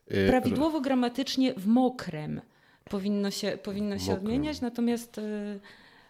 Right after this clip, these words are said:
Speaker 1: Czyli jesteś Mokszanką z Mokrego?
Speaker 2: Jestem Mokszanką, tak, od,
Speaker 1: Y,
Speaker 2: od urodzenia.
Speaker 1: a w twojej rodzinie są jacyś mężczyźni pewnie blisko ciebie, to oni są Mokszanami?
Speaker 2: Tak.
Speaker 1: Mokszanami, czyli są Mokrzanie i Mokrzanki z Mokrego.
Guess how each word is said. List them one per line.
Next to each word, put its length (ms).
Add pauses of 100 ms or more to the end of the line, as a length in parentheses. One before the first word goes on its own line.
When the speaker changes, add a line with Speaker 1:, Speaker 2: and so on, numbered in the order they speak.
(960)
Speaker 1:
Czyli 220
jesteś 300
Mokszanką 640
z 80
Mokrego? 320
Speaker 2:
Jestem 180
Mokszanką, 880 (240)
tak, 220 (160)
od, 120
Speaker 1:
Y, 520
Speaker 2:
od 160
urodzenia. 640 (120)
Speaker 1:
a 80
w 140
twojej 440
rodzinie 340
są 160
jacyś 260
mężczyźni 760
pewnie 440
blisko 380
ciebie, 480 (340)
to 140
oni 200
są 240
Mokszanami? 1120 (260)
Speaker 2:
Tak. 220 (260)
Speaker 1:
Mokszanami, 560
czyli 220
są 160
Mokrzanie 640
i 80
Mokrzanki 600
z 60
Mokrego. 520